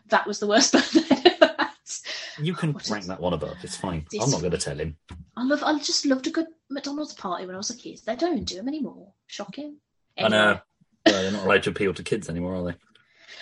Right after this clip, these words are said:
Speaker 1: That's true, yeah, 'cause we are making them too fat, apparently. Hmm.
Speaker 2: Allegedly, 'cause, you know, that's what was doing it. Um, <laughs> I, I do
Speaker 1: Um,
Speaker 2: love Courtney Cox's teen angst in this.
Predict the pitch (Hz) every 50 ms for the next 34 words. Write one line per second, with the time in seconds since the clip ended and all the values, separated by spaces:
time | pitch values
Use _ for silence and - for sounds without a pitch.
0 | 147 - - 220 220 214 - - - 208 202 202 202 202 220 - 208 196 196 196
1 | 196 196 - - - - 208 202 196 190 190 190 - - 202 185 180 175 180 180
2 | - - - 185 185 - 190 - - - - 190 185 185 - 185 185 185 190 -
3 | _ 196 185 185 185 - 87 85 82 - 78 82 82 82 82 - - 87 80 -
4 | 87 85 82 80 80 - 95 90 - - 92 80 85 82 - - 95 90 87 85
5 | 87 - - - - - _ _ _ _ _ - 110 110 110 113 117 113 - -
6 | - - - - - - - - - _ _ _ 571 - - _ _ _ - -
7 | _ _ - 494 - - _ _ - - - - - 120 117 - - 135 135 -
8 | 127 143 139 135 127 127 123 117 107 - - - - 113 104 - - 98 - 107
9 | 95 - - - 90 - - - - - 92 92 90 87 87 90 - - - -
10 | 87 82 82 85 82 85 -